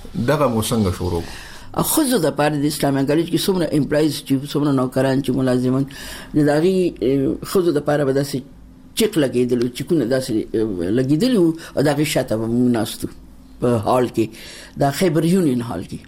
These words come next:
Speaker 2: دا به اکثر داسې دغه کېده که نه. دلته کې جان زیب نیاز صاحب، الله دې وبخښي، هغې، آه، ایډورډز کالج کې زرغون غوندې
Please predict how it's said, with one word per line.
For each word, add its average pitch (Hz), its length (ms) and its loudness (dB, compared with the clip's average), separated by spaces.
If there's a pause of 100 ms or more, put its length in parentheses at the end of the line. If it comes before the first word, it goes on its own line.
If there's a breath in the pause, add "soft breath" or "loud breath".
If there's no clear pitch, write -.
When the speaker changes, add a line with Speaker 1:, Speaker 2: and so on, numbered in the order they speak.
(300)
Speaker 2:
دا 131 100 4
به 113 80 2 (140)
اکثر 135 240 -2
داسې 113 300 -2
دغه 107 340 -2
کېده 117 240 0
که - 60 -6
نه. - 100 -8 (480 loud breath)
دلته 254 320 2
کې 214 120 2 (400)
جان 156 180 2
زیب 160 160 2
نیاز 175 300 2
صاحب، 117 260 -2 (800)
الله 123 240 0
دې 117 100 -6
وبخښي، - 320 -6 (480 loud breath)
هغې، 202 440 2 (200)
آه، 139 300 4 (600)
ایډورډز 151 360 2
کالج 143 360 2
کې - 80 -6 (160)
زرغون 135 400 0
غوندې 123 260 -2